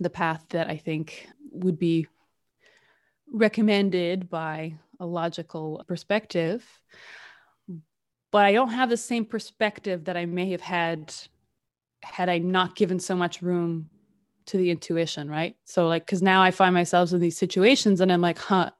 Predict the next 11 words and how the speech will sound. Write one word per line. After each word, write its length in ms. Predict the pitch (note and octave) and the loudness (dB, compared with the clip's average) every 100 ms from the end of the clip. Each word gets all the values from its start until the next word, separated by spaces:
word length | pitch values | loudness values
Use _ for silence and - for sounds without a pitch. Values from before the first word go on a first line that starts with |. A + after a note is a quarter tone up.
| - | -2
I 140 | F3+ - | -2 4
understand 880 | A3 G#3 G3+ - F#3 F3+ E3+ D#3+ D#3+ | 6 8 6 4 0 0 0 -4 -8
what 280 | F#3 F3 | -6 -2
my 120 | F3+ F3 | 0 2
intuition 480 | F3 F3+ E3 E3+ | 2 0 0 0
was 160 | E3 D#3 | 0 -2
warning 340 | E3 E3 D#3+ | -2 -2 -2
me 140 | D#3+ E3+ | -6 -8
about. 520 | D#3+ F3 F3 - - _ _ _ _ _ _ | -8 -8 -8 -12 -18 _ _ _ _ _ _
I 100 | F3 - | -12 0
understand 1080 | G3+ F#3+ F3+ D#3+ - F3 E3 D#3+ D#3 D#3 | 2 4 2 -2 -4 -4 -2 -4 -6 -10